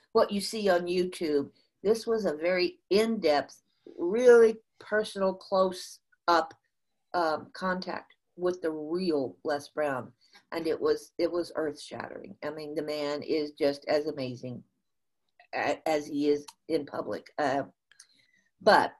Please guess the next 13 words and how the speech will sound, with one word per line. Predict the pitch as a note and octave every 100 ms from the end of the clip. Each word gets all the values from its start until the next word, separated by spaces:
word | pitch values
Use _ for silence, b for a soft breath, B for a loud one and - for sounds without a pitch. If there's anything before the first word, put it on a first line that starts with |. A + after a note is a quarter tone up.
| _
I, | G3+ -
it, | A3+
well, | A#3 A3+
it's | A#3 A3
an | B3+
eighteen-hour | B3+ D4+ D#4+ C4+ A#3+ G#3+
drive | G3 G3 F3+ C3+ C#3
from | E3
where | F3+ F#3
I | G3+
live | G#3+ G#3
to | F#3+ -
Orlando. | E3+ E3 E3 F3 D#3 C3+ -